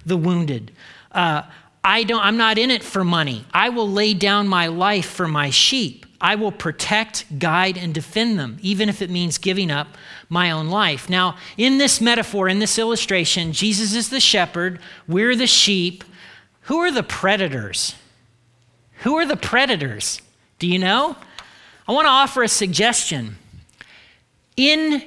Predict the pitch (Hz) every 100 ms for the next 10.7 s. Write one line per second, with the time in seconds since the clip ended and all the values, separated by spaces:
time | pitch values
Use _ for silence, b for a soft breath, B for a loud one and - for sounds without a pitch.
0 | 202 190 247 262 254 240 - - 226 170
1 | 151 190 233 - _ _ _ _ _ b
2 | b b b b - - 170 170 170 190
3 | 226 277 254 208 160 214 226 - 139 107
4 | 98 - - - B B B - 190 254
5 | 254 190 190 185 - 165 139 190 214 -
6 | 175 156 147 175 - - 220 - 139 147
7 | 185 208 277 302 269 240 208 254 247 147
8 | 143 120 - - - - - _ _ _
9 | _ _ _ 143 165 - 208 214 - 151
10 | 120 127 110 - 120 - -